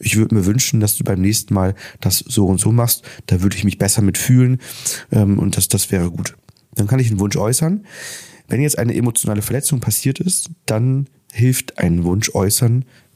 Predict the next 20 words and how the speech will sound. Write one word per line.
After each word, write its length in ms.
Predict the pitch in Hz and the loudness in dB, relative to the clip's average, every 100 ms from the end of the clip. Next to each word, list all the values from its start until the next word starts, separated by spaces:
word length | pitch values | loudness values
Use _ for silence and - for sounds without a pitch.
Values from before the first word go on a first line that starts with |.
| - | -4
durch 200 | - 113 | 2 2
die 100 | - | 2
verletzte 420 | 104 101 101 - | 0 0 0 0
Person 400 | - - 92 90 | -2 -2 0 2
nicht, 300 | 95 196 - - - - - - | 2 2 -2 -18 -20 -18 -18 -14
sondern 400 | - 95 95 95 | -2 2 4 4
dann 260 | 90 90 92 - - - - | 2 0 -2 -8 -20 -12 -2
bleibt 240 | 98 - | -2 0
innerlich 360 | - 117 110 - | 0 2 2 0
so 100 | 98 | 0
dieses 180 | 101 | -2
Gefühl 400 | - 110 - 131 | -2 -4 2 2
zurück 400 | 127 117 120 123 | 4 2 2 0
bei 140 | - 95 | -2 -2
dem, 400 | 101 101 104 - | 0 0 0 0
der 120 | 98 | 0
den 180 | 92 87 | 2 2
Wunsch 160 | 120 - | 2 2
dann 100 | 117 | 0
äußert, 400 | 107 107 110 | 0 0 -2